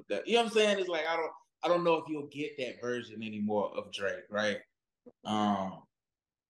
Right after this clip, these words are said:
but that's the beauty of it. He, I feel like you can do whatever you want now. And I think he's at that level, and I think that's what they're waiting on. It's like, hey, you at that level to where you should be able to just do whatever you want and still just be accepted.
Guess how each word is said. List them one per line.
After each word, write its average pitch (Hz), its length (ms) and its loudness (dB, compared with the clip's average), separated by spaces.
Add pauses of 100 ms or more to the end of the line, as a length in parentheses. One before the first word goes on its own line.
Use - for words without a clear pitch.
(560)
but 143 120 6
that's 170 180 6
the 156 60 0
beauty 139 340 4
of 110 160 0
it. 101 60 -4
He, 127 240 -2
I 151 100 -4
feel 156 160 -2
like 147 120 2
you 151 100 -2
can 143 100 -4
do 143 120 2
whatever 135 240 0
you 127 140 -6
want 131 240 -2
now. 95 260 -6 (300)
And 120 100 4
I 123 80 4
think 135 160 4
he's 127 180 4
at 131 220 4
that 113 200 4
level, 135 340 4
and 120 100 2
I 123 80 2
think 123 220 -4
that's 120 240 -2
what 113 140 -6
they're 104 200 0
waiting 107 320 2
on. 101 200 -6
It's 101 140 -14
like, 95 200 -8
hey, 101 220 -4 (540)
you 127 220 8
at 123 180 4
that 120 140 6
level 120 320 2
to 107 160 -6
where 104 460 -2 (380)
you 127 120 2
should 117 180 0
be 117 160 6
able 107 220 6
to 101 80 -4
just 104 240 -8
do 120 140 6
whatever 110 280 4
you 104 180 2
want 104 240 2
and - 120 -12
still 107 320 4
just - 260 -8
be 107 220 2
accepted. - 540 -2